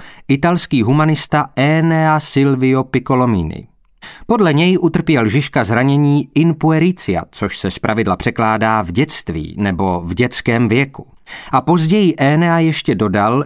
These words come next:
že se tak stalo při hře s vrstevníky. To bychom mohli bez větších problémů přijmout, kdyby tentýž autor v díle Historia Bohemica, sepsaném v roce čtrnáct set padesát osm,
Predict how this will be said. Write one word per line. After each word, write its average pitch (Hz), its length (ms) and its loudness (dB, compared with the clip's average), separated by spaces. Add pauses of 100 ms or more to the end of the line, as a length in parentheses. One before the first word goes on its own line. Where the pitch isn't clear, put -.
že 131 180 0
se 196 160 -6
tak 139 220 -4
stalo 160 340 0
při 151 260 0
hře 131 220 0
s - 100 -6
vrstevníky. 90 800 -6 (760)
To 226 80 -2
bychom 190 280 2
mohli 151 380 2
bez 107 220 0
větších 127 400 -2
problémů 117 580 0
přijmout, 101 720 -2 (400)
kdyby 110 340 0
tentýž 139 600 0
autor 120 480 0
v 120 100 -4
díle 120 420 0
Historia 113 640 -2
Bohemica, 151 680 0 (180)
sepsaném 120 640 0
v 107 40 0
roce 107 300 -2
čtrnáct 113 540 -2
set - 160 -2
padesát 98 520 -4
osm, 120 500 0